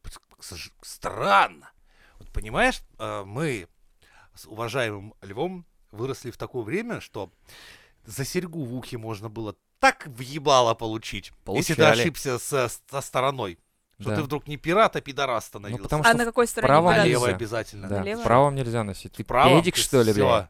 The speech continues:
Speaker 1: Это, да, тебя
Speaker 2: Да.
Speaker 1: никто спрашивать не будет, тебя сразу бьют в ебало.
Speaker 2: Да.
Speaker 3: А как определить эти стороны?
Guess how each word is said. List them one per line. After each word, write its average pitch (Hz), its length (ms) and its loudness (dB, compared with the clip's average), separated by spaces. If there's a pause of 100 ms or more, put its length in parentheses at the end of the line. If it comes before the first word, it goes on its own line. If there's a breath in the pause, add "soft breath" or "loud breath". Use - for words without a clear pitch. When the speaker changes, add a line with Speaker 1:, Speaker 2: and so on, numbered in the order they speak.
(140)
Speaker 1:
Это, 113 260 -8
да, 143 200 -2
тебя 147 220 0
Speaker 2:
Да. 147 60 -4
Speaker 1:
никто 170 240 -2
спрашивать 190 440 0
не 143 60 -10
будет, 143 200 -8
тебя 120 120 -6
сразу 156 340 -2
бьют 123 260 -12
в - 20 -20
ебало. 113 440 -6
Speaker 2:
Да. 98 340 -10 (460)
Speaker 3:
А 247 80 2
как 285 160 4
определить 233 460 -8
эти 208 100 -16
стороны? 196 420 -12